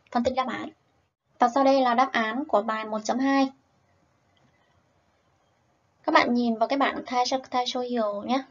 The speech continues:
Thì phía bên tay trái ta có là si sằng, bao gồm có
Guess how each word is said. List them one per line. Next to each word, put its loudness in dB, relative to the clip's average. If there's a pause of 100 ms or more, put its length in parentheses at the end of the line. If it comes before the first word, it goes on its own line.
(960)
Thì 0 (140)
phía 2
bên 0
tay -2 (180)
trái -4 (140)
ta -4
có -2 (320)
là -8
si -10
sằng, -2 (680)
bao 2
gồm 0
có -2